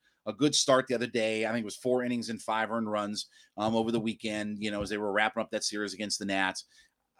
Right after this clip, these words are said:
A-, again, it's a hiccup and things like that, but we have talked about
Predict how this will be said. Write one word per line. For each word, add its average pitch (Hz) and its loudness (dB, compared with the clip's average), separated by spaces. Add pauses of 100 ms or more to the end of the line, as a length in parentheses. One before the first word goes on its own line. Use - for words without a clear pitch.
A-, 123 -6
again, 113 2
it's - -6
a 139 2
hiccup 139 2
and 120 0
things 123 -2
like 110 -2
that, 123 2 (140)
but 151 6 (540)
we 127 2
have 165 8
talked 165 4
about 131 4